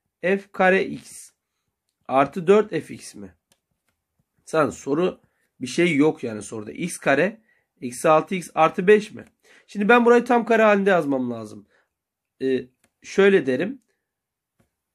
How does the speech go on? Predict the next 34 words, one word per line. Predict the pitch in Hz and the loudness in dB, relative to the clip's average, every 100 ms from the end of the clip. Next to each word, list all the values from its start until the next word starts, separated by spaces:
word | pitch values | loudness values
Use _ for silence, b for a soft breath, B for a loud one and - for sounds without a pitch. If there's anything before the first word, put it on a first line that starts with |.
| _ | _
Artı | 147 160 165 240 | 4 4 4 -2
eksi | 196 185 - 202 196 | 0 -2 -4 -2 2
dört | 208 196 | 2 2
ekleyeyim | 139 127 135 175 | -6 -6 -4 0
değil | 214 | 0
mi? | 139 123 | 0 -2
Daha | 139 131 | -2 -2
rahat | 123 120 - | -4 -8 -10
gözüksün | 123 110 - 117 104 | -14 -14 -18 -18 -16
buraya. | 104 165 208 _ _ | -14 -14 -14 _ _
Şöyle | - 143 120 131 - _ _ _ | -6 -2 -2 -6 -10 _ _ _
şu | - | -6
ifademe | 185 185 143 127 120 147 208 b b b | -4 -2 0 0 -2 -4 -6 b b b
artı | 156 156 - 185 | 2 2 2 0
eksi | 143 - 156 | 0 -6 -2
dört | 151 139 | -2 -2
ekleyeyim. | 120 - 117 | -8 -14 -8
Eksi | 143 143 - 160 | -4 -4 -6 -2
dört | 180 196 - | -2 -2 -4
artı | 139 139 175 151 | -4 -4 -4 -2
dört | 139 127 | -2 -2
ekleyeyim. | 113 - 98 - | -14 -14 -16 -12
Tamam. | - 151 117 113 - b b b - | -6 -6 -6 -12 -18 b b b -8
Şimdi | - 208 127 - _ _ 165 | -2 0 -2 -8 _ _ 2
neden | 208 233 240 | 4 4 4
tam | 233 220 | 0 2
kare | 220 185 | 2 2
elde | 151 139 | 2 0
etmeye | 127 127 117 | -4 -6 -10
çalışıyorum? | - 117 110 110 98 82 _ _ _ _ _ | -12 -16 -14 -14 -14 -16 _ _ _ _ _
Şimdi | - 220 | -4 -2
şuradaki | - - 254 254 240 240 208 | -2 -2 2 4 4 0 -2
tam | 233 220 | 0 0
kareden | 214 151 123 117 | 0 0 -2 -8